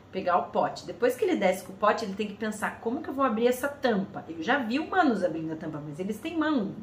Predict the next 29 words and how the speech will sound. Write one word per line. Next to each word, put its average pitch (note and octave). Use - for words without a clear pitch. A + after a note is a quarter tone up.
dedão, F3+
dedões F#3
opositores. G#3
Então, A3
o G#3+
que A3
que C#4+
eu C#4
posso A#3
tentar A3
fazer? G3
Eu D#3+
pegar D#3+
minha A#3+
boca, F#4
eu F3
vou E3
tentar, F#3
ah, -
ah, -
desrosquear F#3
aquela E3+
tampa, -
porque -
eu A3+
quero F#3+
chegar A3+
na A#3
bolacha. C4+